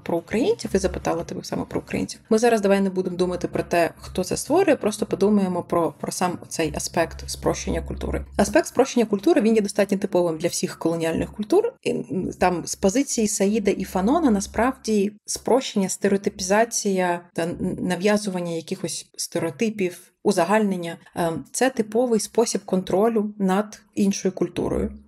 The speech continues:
Коли ми можемо щось велике, а поняття культура, коли я кажу слово культура, я тут маю на увазі не мистецтво, а всі артефакти, якісь там історичні речі, не знаю, там, е, м, частини побуту, це все теж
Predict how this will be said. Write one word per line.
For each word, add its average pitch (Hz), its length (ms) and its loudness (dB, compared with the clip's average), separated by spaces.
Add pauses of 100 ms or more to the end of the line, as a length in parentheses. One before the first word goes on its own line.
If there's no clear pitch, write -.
(120)
Коли 254 400 4
ми 202 140 2
можемо 202 580 2
щось - 540 0
велике, 180 640 2
а 170 240 -2 (100)
поняття 175 360 0
культура, 185 480 -2
коли 185 200 -4
я 180 60 -2
кажу 175 200 -6
слово 170 220 -4
культура, 170 420 -6
я 160 60 -4
тут - 160 -8
маю 165 200 -4
на 165 80 -8
увазі 165 340 -4
не 165 200 -4
мистецтво, 185 680 0 (140)
а 180 80 -2
всі 180 300 -2
артефакти, - 580 -2
якісь - 180 -12
там - 100 -18 (100)
історичні 202 640 0 (220)
речі, 175 560 0 (200)
не 190 80 -2
знаю, 170 260 -2
там, 170 240 -6
е, 170 340 -6
м, - 520 -6
частини 202 340 4
побуту, 196 400 0
це 165 140 -6
все 190 260 0
теж 185 280 -2